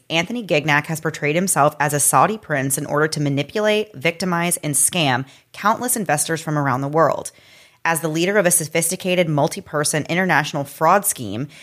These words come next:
Anthony used his fake persona, Prince Khalid bin Al Saud, to sell false hope.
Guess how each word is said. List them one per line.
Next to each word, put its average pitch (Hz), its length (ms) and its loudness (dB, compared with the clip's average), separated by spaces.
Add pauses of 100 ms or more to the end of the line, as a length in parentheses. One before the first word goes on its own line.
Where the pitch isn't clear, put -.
(200)
Anthony 180 360 0
used 170 240 0
his 160 160 0
fake - 300 0
persona, 131 760 0
Prince 170 320 -2
Khalid 143 520 -2
bin 147 180 0
Al 147 220 2
Saud, 117 420 2 (240)
to 214 100 -8
sell 202 220 4
false 147 380 0
hope. 160 320 0